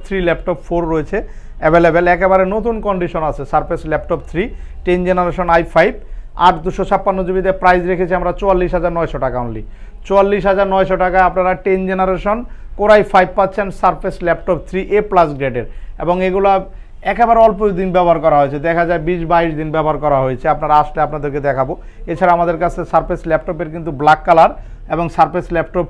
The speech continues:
টু, ল্যাপটপ থ্রি এবং ল্যাপটপ ফোর, even কি Surface বুকটাও রয়েছে আমাদের কাছে। Surface-এর যাদের কালেকশন লাগবে, ফারুক আর্ট সেলুন চলে আসতে পারেন। আমাদের কিন্তু, আহ, ভিডিও স্ক্রিনে ফোন নাম্বার থাকবে, ফোন নাম্বারে কিন্তু আপনারা ডিটেলস ইনফরমেশন নিতে পারবেন,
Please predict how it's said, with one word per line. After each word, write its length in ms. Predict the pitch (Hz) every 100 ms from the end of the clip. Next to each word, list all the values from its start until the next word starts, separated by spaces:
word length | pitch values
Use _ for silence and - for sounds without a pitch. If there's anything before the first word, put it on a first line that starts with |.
| -
টু, 100 | 185 202 - - 151
ল্যাপটপ 320 | 147 - 175 -
থ্রি 120 | 190 185
এবং 120 | 165 156
ল্যাপটপ 300 | 151 - 156 -
ফোর, 140 | 139 107 - - -
even 200 | 165 190 190
কি 100 | 202 180 -
Surface 380 | 170 - 185 139 147
বুকটাও 380 | 185 - 202 165
রয়েছে 200 | 151 135 131
আমাদের 200 | 123 117
কাছে। 200 | 139 - 117 - - -
Surface-এর 420 | 165 170 180 185 156
যাদের 260 | 165 175 165 - - -
কালেকশন 340 | 165 165 180 170
লাগবে, 240 | 156 143 196 -
ফারুক 220 | 170 151 156
আর্ট 80 | 156 151
সেলুন 200 | 160 160
চলে 160 | 185 170 160
আসতে 160 | - 151
পারেন। 160 | 165 233 - - -
আমাদের 220 | 151 160 156
কিন্তু, 200 | 170 165 180
আহ, 60 | 165 147 143 135 123 135
ভিডিও 220 | 165 180 -
স্ক্রিনে 320 | - 165 170 160 - - -
ফোন 140 | 180 185
নাম্বার 240 | 185 180 151
থাকবে, 200 | 151 175 -
ফোন 120 | 170
নাম্বারে 280 | 170 170 170 165
কিন্তু 140 | 170 160
আপনারা 220 | 160 160 151
ডিটেলস 340 | 165 185 165 - 175
ইনফরমেশন 480 | 170 165 165 - 156
নিতে 140 | 165 180
পারবেন, 220 | 170 151